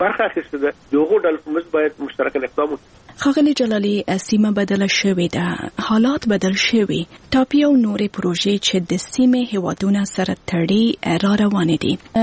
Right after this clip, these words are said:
Speaker 2: ستاسو په نظر د سیمې هیوادونه په افغانستان کې د ثبات لپاره له خپلو فشارونو د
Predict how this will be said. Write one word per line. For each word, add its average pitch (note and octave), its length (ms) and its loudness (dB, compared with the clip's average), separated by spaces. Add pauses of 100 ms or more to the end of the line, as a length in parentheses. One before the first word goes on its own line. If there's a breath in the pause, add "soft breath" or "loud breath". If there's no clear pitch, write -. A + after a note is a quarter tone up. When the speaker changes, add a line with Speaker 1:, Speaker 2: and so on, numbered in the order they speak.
(180)
Speaker 2:
ستاسو D4+ 460 0
په C4 120 2
نظر F#3+ 280 0
د F#3 160 -4
سیمې F#3 500 0
هیوادونه G#3 560 0
په - 180 -4
افغانستان F3+ 760 0
کې G3+ 180 -2 (120)
د F#3 60 0
ثبات F3+ 520 0
لپاره G3+ 520 0
له G#3 200 2
خپلو C4+ 600 2 (200)
فشارونو A#3 580 2
د A3+ 100 -2